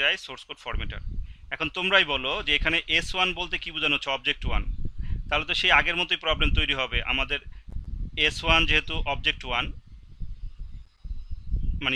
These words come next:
student ওয়ানের object, আমি এস ওয়ানটা মুছে ওবিজে ওয়ান লিখি, যেহেতু আমাদের আগের প্রোগ্রামে ওবিজে ছিল,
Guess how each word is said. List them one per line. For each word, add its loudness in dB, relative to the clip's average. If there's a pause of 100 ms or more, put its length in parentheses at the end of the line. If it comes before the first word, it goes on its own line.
student 2
ওয়ানের 6
object, 2
আমি 4 (360)
এস -2
ওয়ানটা -2
মুছে -4
ওবিজে -2 (100)
ওয়ান 0
লিখি, -4
যেহেতু 4 (160)
আমাদের 0 (140)
আগের 2
প্রোগ্রামে 0 (160)
ওবিজে 0
ছিল, -6